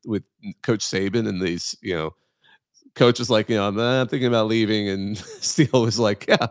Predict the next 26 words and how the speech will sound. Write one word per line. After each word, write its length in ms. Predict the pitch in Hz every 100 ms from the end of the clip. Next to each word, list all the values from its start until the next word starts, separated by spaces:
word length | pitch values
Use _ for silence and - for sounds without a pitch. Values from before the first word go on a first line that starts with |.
| _ - _
funny 200 | - 208
you 100 | 175
say 260 | 123 165 175
that," 260 | 120 95 104
or 120 | 127
was 200 | 123 131
it 80 | 113
vice 240 | 135 135 104
versa? 420 | 123 151 107 82 -
You 140 | 110
know, 260 | 101 101 - _ _ -
was 220 | 139 196
that 120 | 214
the 60 | 240
conversation? 600 | 247 160 123 117 123 156
Like, 180 | 107 -
Steele 300 | - 127 151
was 140 | 143
the 60 | 151
one 100 | 151
who 60 |
said, 180 | 143 135
like, 180 | 139 135
walked 240 | 135 131
in, 140 | 135 139
like, 140 | 107